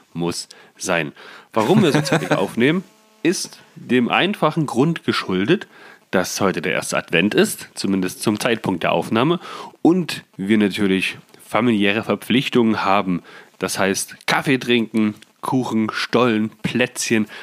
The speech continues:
alles, was das Hüftgold begehrt. Und bei mir kommt außerdem noch dazu ein kleiner Geburtstag heute am Abend. Und weil ich da nicht weiß,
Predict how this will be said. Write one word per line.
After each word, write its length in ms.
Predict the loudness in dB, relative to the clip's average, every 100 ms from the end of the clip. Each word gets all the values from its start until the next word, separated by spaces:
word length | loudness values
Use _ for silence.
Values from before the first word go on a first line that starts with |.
| -16 -2
alles, 500 | 0 2 2 -2 -10 -20 -12
was 220 | -4 -4
das 220 | -2 -2 -2
Hüftgold 540 | -4 -2 0 0 -4 _
begehrt. 640 | -6 -2 0 2 2 -2 -18 _ -20 -20 _
Und 440 | -8 -2 0 0 -6 -8
bei 60 | 0
mir 200 | 2 4
kommt 220 | 2 2
außerdem 420 | 2 2 4 0
noch 80 | 0
dazu 340 | -6 0 0 0 -8 -18 -16 -2
ein 380 | 2 2 0 -6 -12
kleiner 540 | -6 -2 0 2 0
Geburtstag 800 | -2 0 2 2 -2 2 2 0 -10 -18 _ _ _ -10
heute 580 | 0 0 0 -2 -2 -4 _ _ _
am 200 | -2 0 0
Abend. 460 | -2 -2 -4 -10 -14 -20 -20 -20 -20 _
Und 400 | -4 -4 -4 -6
weil 200 | -2 0
ich 180 | 0 0
da 200 | 2 4
nicht 220 | 2 0 2
weiß, 440 | 2 2 -4 -14